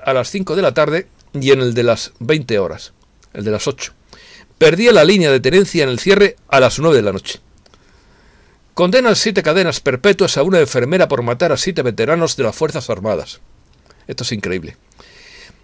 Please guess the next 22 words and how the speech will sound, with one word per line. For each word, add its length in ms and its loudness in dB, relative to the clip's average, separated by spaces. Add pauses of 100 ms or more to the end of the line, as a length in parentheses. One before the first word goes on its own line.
(160)
La 160 2
condenada 400 2
se 160 0
declaró 420 0
culpable 400 2
de 80 4
haber 160 4
inyectado 540 0
deliberadamente 720 0
a 40 -4
sus 200 -10
víctimas 540 -6
dosis 440 -2
fatales 400 -2
de 80 -4
insulina 560 -2 (500)
para 200 4
ahorrarles 420 2
sufrimiento 720 -4 (500)
y 120 -4
que 100 -2
fallecieran. 520 2